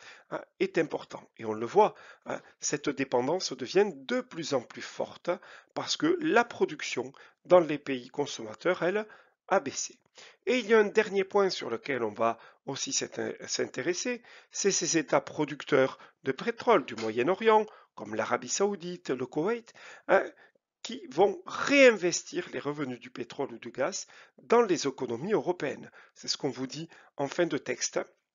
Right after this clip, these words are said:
Et à ce titre, l'exemple du Qatar est révélateur. C'est par exemple grâce aux revenus du gaz que le Qatar a investi dans une grande capitale européenne,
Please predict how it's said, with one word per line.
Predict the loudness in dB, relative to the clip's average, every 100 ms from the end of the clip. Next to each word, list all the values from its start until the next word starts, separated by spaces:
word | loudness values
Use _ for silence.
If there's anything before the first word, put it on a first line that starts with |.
| _ _ _ _ _ -8 0
Et | 2 4
à | 2
ce | 2
titre, | -2 -6 2 2 2 -16 -2
l'exemple | 0 2 0 0
du |
Qatar | -2 -2 0 0 0 -2 _ _
est | -2 -2
révélateur. | 0 0 -2 2 0 0 -6 -20 -20 -20 _
C'est | -6 -2 2
par | 4 4
exemple | 4 2 2
grâce | -2 -2 -2
aux | -4
revenus | -4 -10 -12 -14
du | -6
gaz | 0 2 0 -4 -6 -20 _
que | 0
le | 4 6
Qatar | 4 4 2 4
a | 4 2 0 0
investi | 2 4 2 0 -2 -8 -14 _ _
dans | -6 -4
une | -4 -4
grande | 0 2 2
capitale | 0 -4 -4 -6 -4 -4
européenne, | -6 -6 -4 -4 -4 -6